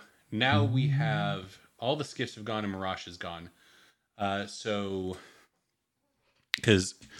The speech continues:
Jason doesn't know that he's been spotted, <laughs> so Jason's gonna keep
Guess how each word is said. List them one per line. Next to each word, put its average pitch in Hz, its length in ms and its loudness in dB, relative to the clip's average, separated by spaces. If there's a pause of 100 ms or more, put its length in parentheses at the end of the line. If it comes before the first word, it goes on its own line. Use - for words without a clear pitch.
(1600)
Jason 139 360 8
doesn't 95 240 6
know 87 400 2
that 98 120 -2
he's 92 160 0
been 87 140 -2
spotted, 90 500 -2
<laughs> - 60 -18
so 120 480 8
Jason's 98 400 -2
gonna 90 140 -4 (160)
keep 180 220 -10